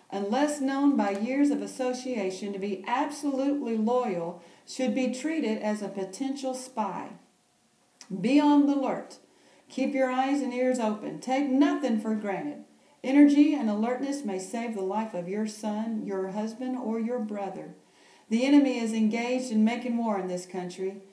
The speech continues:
transmitting news to Berlin and spreading propaganda and lies about the condition and morale of the American military forces. Wherever any suspicious act or disloyal word comes to your notice,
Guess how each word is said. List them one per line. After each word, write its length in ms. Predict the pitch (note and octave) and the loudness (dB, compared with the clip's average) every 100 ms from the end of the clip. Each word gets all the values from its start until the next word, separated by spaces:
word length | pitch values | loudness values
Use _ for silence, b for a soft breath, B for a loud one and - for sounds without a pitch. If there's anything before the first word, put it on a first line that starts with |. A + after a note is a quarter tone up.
| B - | B -6
transmitting 640 | B3+ B3+ A3+ B3+ B3+ A#3+ | -2 0 2 2 2 0
news 280 | A#3+ C4 C4+ | 0 0 -2
to 100 | A#3 | -4
Berlin 580 | G#3 A3 A3 A3 B3 C4 | -4 -2 0 0 -2 -2
and 140 | G3 | -4
spreading 500 | F#3+ - A#3 A#3 G#3+ | -6 -6 -4 -2 -4
propaganda 920 | G#3+ C4 C4+ C4 G#3+ A3 F#3+ E3+ D#3+ - B B | -4 -2 -2 -2 -2 -2 -2 -6 -10 -12 B B
and 180 | A3+ A#3 | -4 -2
lies 400 | C4 C#4 B3+ A3 | 0 0 -2 -2
about 240 | G#3 A3 | 0 0
the 80 | A3 | -2
condition 580 | A3 A3 A3 C4+ C#4+ G3 | 0 2 4 0 -2 -6
and 120 | F3+ | -4
morale 480 | G3 G3 A3 G#3 F3 | -2 0 0 0 -4
of 80 | E3+ | -6
the 120 | F#3+ | -4
American 540 | F3+ F#3+ G#3 G#3+ G#3+ G3+ | -4 -4 -4 -6 -6 -8
military 540 | G#3 G#3+ - G#3+ G3+ | -6 -6 -4 -4 -4
forces. 720 | - G3+ F#3+ - D3+ D#3+ - _ _ b b b | -6 -6 -6 -10 -16 -18 -20 _ _ b b b
Wherever 420 | A3+ B3 C#4+ D4 C#4+ | 4 6 6 6 6
any 280 | C#4+ C#4+ | 10 10
suspicious 680 | C#4+ B3 - - D4 C#4+ B3 | 10 6 -2 2 4 4 0
act 280 | B3+ C4 B3+ | 0 0 0
or 80 | G#3+ | -2
disloyal 600 | G#3+ A#3 A3+ A3 A3+ G3 | -2 -4 -2 -2 0 -2
word 340 | G3 A3 A3+ | -2 -2 -2
comes 260 | A#3 A#3 G#3+ | -4 -4 -4
to 100 | G#3 | -6
your 120 | G3+ | -4
notice, 440 | G#3 G#3+ A3+ A3+ | 0 0 0 -4